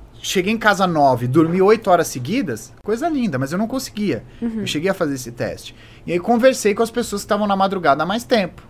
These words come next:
Speaker 1: com a Jaqueline Brasil, com o Roberto Kovalik. E aí eles falaram, "Olha, o que eu faço e funciona pra mim é o seguinte,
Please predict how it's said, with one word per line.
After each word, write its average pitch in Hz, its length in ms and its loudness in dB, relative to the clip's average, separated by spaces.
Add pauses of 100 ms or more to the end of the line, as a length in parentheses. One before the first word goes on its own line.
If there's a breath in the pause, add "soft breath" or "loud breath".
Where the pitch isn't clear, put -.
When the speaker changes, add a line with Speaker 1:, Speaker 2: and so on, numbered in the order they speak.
(100)
Speaker 1:
com 113 100 -6
a 110 40 -2
Jaqueline 117 440 -6
Brasil, 160 540 0
com 117 140 -12
o 113 320 -6 (240 loud breath)
Roberto 120 380 -2
Kovalik. 170 720 0 (380 loud breath)
E 139 120 2
aí 156 280 4
eles 214 180 2
falaram, 196 300 4
"Olha, 117 380 2
o 123 100 -10
que 139 280 -2
eu 196 200 4
faço 120 360 -2
e 120 40 -14
funciona 127 340 -8
pra 127 160 -4
mim 120 100 -6
é 147 40 -6
o 160 40 -8
seguinte, - 460 -10